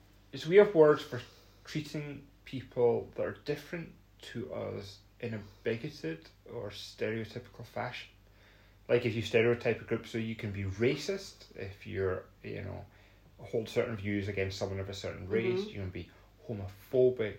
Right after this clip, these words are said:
Speaker 1: you can be sexist. Do you think that it's meaningful to talk about someone being speciesist?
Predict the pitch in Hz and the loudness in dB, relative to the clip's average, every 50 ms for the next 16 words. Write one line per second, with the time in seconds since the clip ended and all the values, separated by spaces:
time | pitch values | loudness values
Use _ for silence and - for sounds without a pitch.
0 | - - - - - - 95 98 92 - - - 123 107 92 90 - - - 101 | -14 -18 -20 -18 -14 -14 -14 -14 -12 -12 -8 -4 -4 -4 -4 -6 -8 -8 -8 -8
1 | 98 101 - - - - - - - - - - - - - _ - - - 139 | -8 -10 -14 -20 -20 -20 -20 -20 -20 -20 -20 -20 -20 -20 -20 _ -20 -16 -8 -6
2 | 139 147 165 165 156 - - 143 131 127 123 - - - - - - - - - | -4 -2 -2 -4 -6 -2 0 0 0 0 -2 -6 -12 -18 -20 -20 -20 -18 -4 -2
3 | 117 110 104 - - - - - 127 117 - - - - - - - - - 113 | -2 -2 -2 -4 -8 -16 -8 -6 -6 -6 -6 -10 -16 -20 -20 -20 -18 -16 -10 -6
4 | 113 117 120 123 131 139 139 139 127 - - 117 113 107 104 104 - - - - | -4 -2 0 0 0 0 -2 -2 -4 -6 -4 -2 -2 -2 -2 -4 -8 -14 -8 -6
5 | 120 113 - - - - 113 107 - - - 117 107 107 104 98 98 104 95 95 | -6 -6 -6 -8 -6 -4 -4 -4 -4 -8 -8 -8 -8 -6 -8 -8 -10 -10 -8 -8
6 | 101 98 98 - - - - - 127 - - - 123 107 - 90 85 - - - | -8 -8 -10 -12 -16 -18 -14 -12 -12 -12 -10 -10 -10 -10 -10 -10 -12 -12 -16 -18